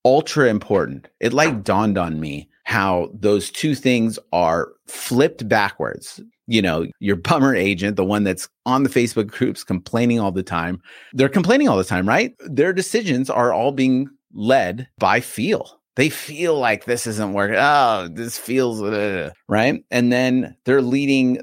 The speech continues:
their team, just telling them, "You gotta do this, do this, do this, do this." And it's just, you're never gonna get the results you want. The elite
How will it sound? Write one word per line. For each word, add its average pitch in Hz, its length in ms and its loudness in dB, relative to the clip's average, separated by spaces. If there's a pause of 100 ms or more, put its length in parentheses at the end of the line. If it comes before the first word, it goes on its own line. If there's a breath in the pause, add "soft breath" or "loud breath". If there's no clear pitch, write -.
their 107 340 2
team, 104 640 -4 (220)
just 135 220 -4
telling 139 240 0
them, 104 120 0
"You 156 120 -6
gotta 190 240 2
do 156 180 0
this, - 380 -4 (180)
do 196 180 -2
this, 139 280 -2
do 165 200 -4
this, 110 220 -4
do 139 220 -2
this." - 400 -6 (200)
And 131 140 4
it's 123 160 0
just, 143 320 0
you're 123 200 2
never 135 340 4
gonna 131 140 2
get 113 120 0
the 101 80 -4
results 90 360 -6
you 78 100 -8
want. 69 240 -8 (200)
The 113 200 0
elite 139 640 2